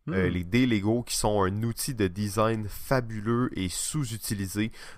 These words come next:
Speaker 1: euh, mais là qu'on retrouve maintenant dans Dice Forge et dans, avant ça, c'était quoi ? Je me rappelle plus le nom du jeu qui l'utilisait, Rattlebone.
Speaker 2: Ouais,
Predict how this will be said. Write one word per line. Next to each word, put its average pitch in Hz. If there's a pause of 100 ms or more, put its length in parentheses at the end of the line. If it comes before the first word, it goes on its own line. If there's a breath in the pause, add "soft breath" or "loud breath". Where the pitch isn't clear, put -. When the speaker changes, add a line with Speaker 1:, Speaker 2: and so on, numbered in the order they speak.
Speaker 1:
euh, 98
mais 101
là 127
qu'on 147
retrouve 117
maintenant 110
dans 92
Dice 92
Forge 98
et 90
dans, 87
avant 87
ça, -
c'était 90
quoi ? 87
Je 90
me 87
rappelle 90
plus 87
le 101
nom 90
du 87
jeu 101
qui 104
l'utilisait, 87
Rattlebone. 90
Speaker 2:
Ouais, 127